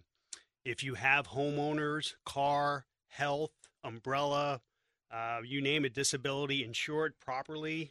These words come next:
focus on that. Don't, don't just say, "It's not gonna happen to us," uh, because it can. So today's topic is actually on that. We're gonna talk about health insurance.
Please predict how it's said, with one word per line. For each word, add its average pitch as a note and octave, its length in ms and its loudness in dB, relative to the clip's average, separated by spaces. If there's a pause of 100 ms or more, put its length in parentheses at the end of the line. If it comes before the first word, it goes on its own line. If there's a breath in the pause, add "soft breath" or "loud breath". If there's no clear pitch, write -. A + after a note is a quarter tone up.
focus D3 540 -2
on C#3+ 220 2
that. C#3 340 2 (460 soft breath)
Don't, D3 300 0 (180)
don't E3 220 2
just E3+ 300 0
say, C#3 220 0
"It's C3 180 -6
not C3+ 180 -2
gonna C3 140 -4
happen B2+ 380 -2
to A#2+ 260 -10
us," - 500 2 (140)
uh, A#2 240 0
because B2 340 -4
it C#3+ 140 -6
can. A2+ 380 0 (460)
So B2+ 320 -4
today's D#3+ 360 2
topic D#3 400 0
is B2+ 100 -2
actually C3 500 0 (140)
on D3+ 240 0
that. B2+ 320 2 (240)
We're C3+ 140 -2
gonna C3 160 2
talk C#3 240 0
about C3+ 180 2
health D#3 220 -4
insurance. C3 580 -2